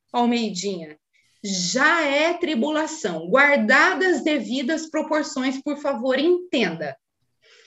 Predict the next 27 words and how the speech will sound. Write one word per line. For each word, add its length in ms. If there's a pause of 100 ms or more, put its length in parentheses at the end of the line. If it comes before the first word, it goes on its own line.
(260)
Então, 640
independente 1200
de 120
quando 280
que 60
ele 120
vai 180
voltar, 1120 (200)
se 180
ele 100
vai 160
voltar 420
hoje, 680
amanhã, 840
agora, 720
daqui 260
a 120 (100)
pouco, 680 (720)
nós 300
precisamos 920
viver 460
como 240
se 160
ele 140
fosse 400
voltar 960
agora 1000